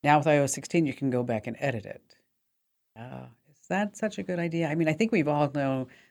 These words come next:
that if you make a typo, you just put that asterisk and then whatever word it was, and then the person will figure it out. Well, now you'll be able to edit messages after they've been sent, but you will be able to mark a thread as unread, which is really handy.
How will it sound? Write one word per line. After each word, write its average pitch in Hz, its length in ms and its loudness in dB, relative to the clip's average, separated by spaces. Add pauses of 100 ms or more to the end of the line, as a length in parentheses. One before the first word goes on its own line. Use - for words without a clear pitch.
(100)
that 139 80 0
if 131 140 0
you 147 60 0
make 143 180 4
a 127 40 4
typo, 139 380 0
you 123 160 0
just 120 240 -6
put - 140 -10
that 113 160 0
asterisk 143 720 -2
and 120 160 -8
then 120 160 -4
whatever 123 280 0
word 117 240 -2
it 120 60 -2
was, 123 240 -4
and 117 100 -8
then 113 100 -4
the 117 60 -6
person - 340 -12
will - 80 -16
figure 117 300 -8
it 113 80 -4
out. 107 260 -4
Well, 143 240 2 (360)
now 139 160 4
you'll 147 160 6
be 135 140 4
able 127 140 4
to - 200 -6
edit 131 520 4 (520)
messages 127 440 0
after 135 280 0
they've 120 160 2
been 117 140 -2
sent, 123 320 -2
but 226 160 4
you 262 80 0
will 330 180 4
be 339 140 6
able 285 120 6
to 220 100 -2
mark 202 200 4
a 185 60 2
thread 165 240 4
as 143 100 4
unread, 131 460 4
which 139 160 -4
is 151 100 -6
really 117 220 -2
handy. 101 300 -12